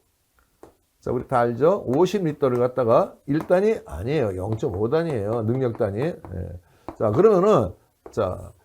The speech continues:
이거 팔천 리터를 갖다가 일단은 소화, 어, 소요 단위로 바꿔야죠. 그렇죠? 소요 단위를 구한 다음에 소요 단위를 가지고 뭡니까? 능력 단위만큼의 바로 뭡니까? 이게, 어, 이렇게 소화 약제를 갖다가 피출해야 되는 거예요. 자, 그러면은,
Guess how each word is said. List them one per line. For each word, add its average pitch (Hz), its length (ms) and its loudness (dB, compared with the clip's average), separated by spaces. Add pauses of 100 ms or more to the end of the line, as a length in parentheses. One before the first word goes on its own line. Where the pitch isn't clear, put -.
(140)
이거 226 260 -4
팔천 208 440 -2
리터를 180 320 0
갖다가 127 340 -2
일단은 139 340 -4
소화, 226 640 0 (460)
어, 107 300 -2
소요 254 300 0
단위로 202 320 4
바꿔야죠. 120 500 0
그렇죠? 98 400 -2 (220)
소요 190 320 4
단위를 156 300 0
구한 131 240 0
다음에 185 320 0 (220)
소요 208 360 6
단위를 160 280 2
가지고 135 420 0
뭡니까? 123 300 -2
능력 151 340 2
단위만큼의 143 800 0 (180)
바로 107 200 0
뭡니까? 95 380 -2
이게, 101 180 -4 (300)
어, - 100 -8
이렇게 85 220 -4
소화 98 260 -4
약제를 147 400 -4
갖다가 127 500 -2 (240)
피출해야 151 380 -2
되는 92 220 0
거예요. 85 180 -8 (600)
자, 147 120 2
그러면은, 190 580 2